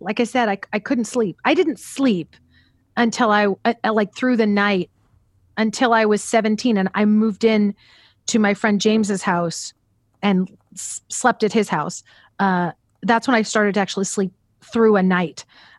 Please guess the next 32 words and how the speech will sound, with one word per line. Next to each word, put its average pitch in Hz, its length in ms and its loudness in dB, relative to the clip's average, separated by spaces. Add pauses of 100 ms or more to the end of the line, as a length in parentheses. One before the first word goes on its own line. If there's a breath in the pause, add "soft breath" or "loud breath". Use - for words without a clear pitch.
(120)
Um, 196 340 2
and 254 160 2
even 294 240 6
then 220 320 4
with 202 320 0
night 277 220 2
terrors. 160 400 -6
And 214 120 0
by 233 140 2
this 349 180 2
time, 196 300 0
two 233 140 -2
years 247 160 0
ago, 180 280 0
I 208 140 0
was 208 160 0
at 208 60 0
a 202 60 -2
place 208 300 -2
in 208 80 -4
my 185 120 0
life 180 260 -4
where 175 320 -2 (680)
I 247 100 2
can 240 180 2
sleep. - 640 0
Like, 202 240 0
I 202 160 0
feel 202 580 -2 (300)
relatively 226 800 2
safe 220 400 -2
enough. - 260 -12